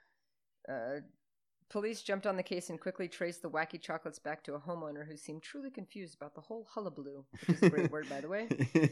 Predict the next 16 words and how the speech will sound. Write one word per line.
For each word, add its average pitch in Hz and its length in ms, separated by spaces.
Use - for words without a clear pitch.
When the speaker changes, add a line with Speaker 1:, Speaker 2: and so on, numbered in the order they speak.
Speaker 1:
Eventually, 214 480
the 233 80
police 214 280
and 196 80
the 226 60
Speaker 2:
Accidentally 113 580
Speaker 1:
homeowner 92 40
Speaker 2:
gave 101 240
out 101 240
<laughs> 143 80
Speaker 1:
pieced 143 40
Speaker 2:
his 120 220
Speaker 1:
together 190 320
what 180 100
had 180 100
Speaker 2:
fucking 202 40